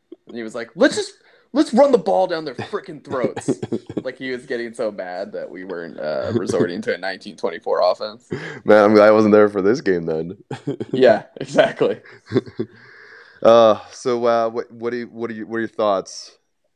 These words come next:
Speaker 2: I, I feel
Speaker 1: Um,
Speaker 2: like I, as negative as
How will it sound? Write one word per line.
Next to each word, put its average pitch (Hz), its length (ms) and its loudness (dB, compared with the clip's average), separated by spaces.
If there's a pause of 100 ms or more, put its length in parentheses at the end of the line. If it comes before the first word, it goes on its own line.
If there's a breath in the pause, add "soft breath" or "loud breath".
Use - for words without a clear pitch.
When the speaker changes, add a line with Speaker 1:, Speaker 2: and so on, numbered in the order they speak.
(440)
Speaker 2:
I, 120 220 -4
I 120 140 -2
feel 120 240 4
Speaker 1:
Um, 110 60 -4
Speaker 2:
like 135 340 -6
I, 120 140 -8 (460)
as 120 280 -10
negative 120 640 -2
as 104 360 -6